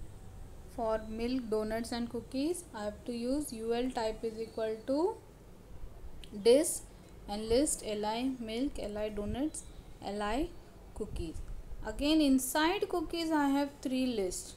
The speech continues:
so I will use again U L type is equal to, what is the type? Circle. So I will use U L type equal to circle and list all the three items, chocolate, sugar and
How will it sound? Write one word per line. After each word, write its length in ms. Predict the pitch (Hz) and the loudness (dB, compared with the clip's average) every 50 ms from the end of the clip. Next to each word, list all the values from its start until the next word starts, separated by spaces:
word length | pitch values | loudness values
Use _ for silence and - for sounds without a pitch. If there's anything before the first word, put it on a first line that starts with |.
| - - | -16 -16
so 240 | - - - - 254 | -14 -8 -2 2 4
I 140 | 247 240 240 | 4 4 4
will 140 | 247 262 262 | 4 4 4
use 300 | 254 262 269 285 277 262 | 4 4 4 4 6 4
again 500 | 247 240 233 240 269 285 302 349 415 466 494 - - - - | 4 4 4 2 4 6 6 4 4 0 -4 -10 -12 -10 -8
U 280 | 240 247 254 254 254 | -4 -2 2 4 6
L 160 | 254 254 262 254 - | 6 6 6 2 2
type 320 | - 233 220 220 220 220 | 0 2 2 0 0 0
is 200 | 226 226 208 202 | -2 -2 -2 -2
equal 340 | 208 208 - - 214 214 220 220 - | -4 -2 -2 0 0 0 0 0 0
to, 300 | 269 294 330 392 427 453 - - - - - - - - - - - | 0 2 4 4 2 2 0 -4 -6 -8 -8 -10 -14 -16 -14 -8 -4
what 120 | - 233 | 0 0
is 140 | 247 254 254 | 2 4 4
the 80 | 262 | 4
type? 440 | 262 - 247 233 240 269 320 381 381 - - - | 2 2 2 2 4 4 2 2 0 -4 -6 -10
Circle. 520 | - - - 190 175 - - - - - - - - - - - - - - | -4 -2 0 0 0 -2 -4 -6 -8 -8 -10 -14 -20 -20 -20 -18 -16 -12 -6
So 120 | - 214 | -4 -2
I 60 | 214 | -2
will 100 | 220 226 | -2 0
use 220 | 226 254 269 247 220 | 0 0 0 0 0
U 120 | 220 220 220 | 0 2 2
L 200 | 226 247 254 254 | 4 2 2 0
type 300 | - 214 202 202 202 - | 0 0 0 0 -2 -4
equal 260 | 220 202 - 214 208 214 | -6 -4 -2 -2 -2 -2
to 120 | 208 233 | -2 -2
circle 540 | 233 - 226 208 208 208 - 254 269 294 294 | -2 -2 -2 -2 -2 -4 -4 -2 -2 0 0
and 220 | 269 247 233 226 220 | 0 -2 -2 0 0
list 280 | 220 240 233 226 - | 0 0 0 0 0
all 200 | 220 208 202 202 | 0 2 2 0
the 180 | 220 214 226 226 | 0 -2 -4 -4
three 240 | - 240 226 220 214 | -2 -2 -2 0 -2
items, 400 | 208 208 226 233 262 269 - - | -2 -2 -2 0 0 0 0 -2
chocolate, 500 | - 226 202 - - 214 226 240 233 - | -4 -6 -6 -6 -4 -2 -2 -2 -2 -4
sugar 300 | - 220 196 208 214 214 | -6 -4 -2 -2 -2 -2
and 220 | 214 214 220 214 | -2 -4 -8 -8